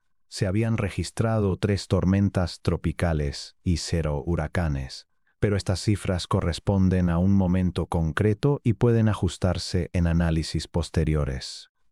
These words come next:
Que haya pocas tormentas al principio no significa que el riesgo durante el resto de la temporada sea bajo para una dirección concreta. Las tres fuentes siguientes responden a preguntas diferentes.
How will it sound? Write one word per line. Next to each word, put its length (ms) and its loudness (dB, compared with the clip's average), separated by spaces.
Que 100 0
haya 200 0
pocas 400 0
tormentas 800 2
al 160 -2
principio 640 0
no 140 4
significa 720 0
que 200 0
el 140 2
riesgo 640 0
durante 440 0
el 140 -2
resto 520 -2
de 120 2
la 120 0
temporada 600 0
sea 300 -2
bajo 440 -2
para 240 -2
una 180 2
dirección 600 0
concreta. 920 -4
Las 220 0
tres 240 0
fuentes 460 0
siguientes 640 2
responden 600 0
a 80 -2
preguntas 600 0
diferentes. 800 -4